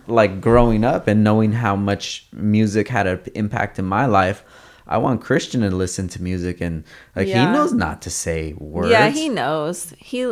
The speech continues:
Speaker 2: I listen to stuff and, like, but he knows. He's just a good, he's a good kid all around. He just, he's getting this, like,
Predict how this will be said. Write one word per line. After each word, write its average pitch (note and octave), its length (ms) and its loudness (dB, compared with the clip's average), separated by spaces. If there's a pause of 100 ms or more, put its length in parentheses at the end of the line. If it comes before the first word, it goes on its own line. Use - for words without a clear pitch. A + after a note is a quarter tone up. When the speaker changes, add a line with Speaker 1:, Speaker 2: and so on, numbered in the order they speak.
Speaker 2:
I G3+ 180 -2
listen G#3 420 -4
to F3 160 -8
stuff E3 520 -4
and, D#3 200 -8
like, C3+ 440 -10 (420)
but A3 120 4
he D4+ 180 -2
knows. D#3+ 500 0
He's A3 240 -4
just A#3 200 -10
a G3+ 40 -6
good, E3+ 180 -8
he's B3 240 -10
a C#4 60 -4
good F3 400 -4
kid E3+ 240 -4
all E3 260 -4
around. D#3+ 360 -4
He G#3 120 -4
just, G3 320 -10 (280)
he's G3+ 240 -6
getting F#3 320 -6
this, B3 240 -10
like, F3 380 -12